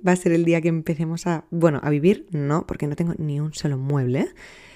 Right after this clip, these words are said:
pero vamos a empezar a ir a nuestro piso nuevo, lo vamos a empezar a amueblar. Estoy súper emocionada y súper contenta y es como que ya veo la luz al final del túnel.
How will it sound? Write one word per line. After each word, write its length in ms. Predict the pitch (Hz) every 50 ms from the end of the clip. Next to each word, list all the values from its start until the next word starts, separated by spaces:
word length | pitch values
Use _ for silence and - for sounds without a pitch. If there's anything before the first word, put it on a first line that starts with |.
| - - - - -
pero 140 | - 208 202
vamos 160 | 190 196 208
a 40 | 220
empezar 560 | 220 202 185 180 185 - 185 185 185 185 - -
a 140 | - 170 165
ir 200 | 165 165 175 - -
a 60 | 165
nuestro 260 | 165 165 147 - 165
piso 180 | 156 160 - 160
nuevo, 300 | 156 160 170 190 220 233
lo 80 | 240
vamos 160 | 208 185 185 175
a 20 |
empezar 240 | 175 180 160 175 160
a 40 | 156
amueblar. 520 | 151 147 147 147 151 151 160 175 208 226 -
Estoy 340 | - 175 - - 180 170 165 -
súper 300 | - - - 190 202 208
emocionada 420 | 220 208 208 190 196 180 180 180 185
y 60 | 185
súper 280 | - - 180 180 180
contenta 380 | - 175 170 160 165 170 175 190
y 60 | 190
es 100 | 180 180
como 180 | - 202 196 190
que 240 | 190 175 - - - -
ya 260 | 175 - 190 196 202
veo 260 | 180 190 185 185 190
la 120 | 190 175 165
luz 180 | 165 170 -
al 100 | 185 175
final 280 | 175 - 156 147 143 147
del 120 | 143 139
túnel. 400 | 131 - 139 135 139 156 - -